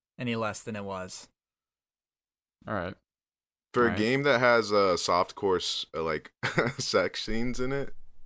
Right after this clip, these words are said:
Speaker 3: I'm surprised they'd do that.
Speaker 1: They
Speaker 2: <laughs>
Speaker 1: also made it to where some of your decisions don't, they aren't, they aren't as, like, cutthroat about it.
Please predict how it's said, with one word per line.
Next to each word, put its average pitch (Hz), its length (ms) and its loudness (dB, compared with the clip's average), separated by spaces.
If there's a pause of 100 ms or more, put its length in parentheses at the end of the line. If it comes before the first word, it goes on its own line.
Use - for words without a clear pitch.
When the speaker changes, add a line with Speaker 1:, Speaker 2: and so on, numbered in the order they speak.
(720)
Speaker 3:
I'm - 100 -10
surprised 87 420 -2
they'd 80 160 -8
do 85 180 -6
that. 73 220 -8 (1080)
Speaker 1:
They 160 80 0
Speaker 2:
<laughs> - 0 -
Speaker 1:
also 165 640 0 (120)
made 143 220 -4
it 135 120 -4
to 139 100 -8
where 135 160 0
some 147 140 -6
of 139 60 -4
your 127 100 -2
decisions 147 800 -4 (100)
don't, 131 300 -2 (180)
they 131 120 0
aren't, 127 260 -2 (120)
they 131 140 -2
aren't 131 200 -2
as, 113 80 -4
like, 113 200 -4
cutthroat 147 400 -4
about 151 300 0
it. 165 160 -6